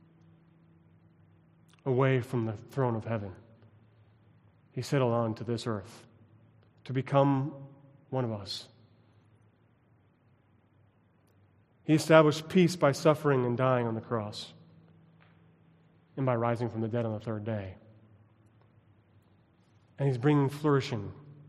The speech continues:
to this world and to this city. And Jesus even prayed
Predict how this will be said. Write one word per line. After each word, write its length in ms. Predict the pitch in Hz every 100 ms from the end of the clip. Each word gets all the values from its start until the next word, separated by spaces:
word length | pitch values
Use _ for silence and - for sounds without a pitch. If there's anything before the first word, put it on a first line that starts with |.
| -
to 100 | 139
this 180 | 117 -
world 260 | 120 113
and 120 | 107 110
to 80 |
this 160 | 107 110
city. 320 | - 113 95 - - _ - _ _ _ _ _ _ _ _ _ _ _ _ _ _ _
And 160 | - 131
Jesus 360 | 135 160 139 127
even 220 | 123 117
prayed 360 | - 117 98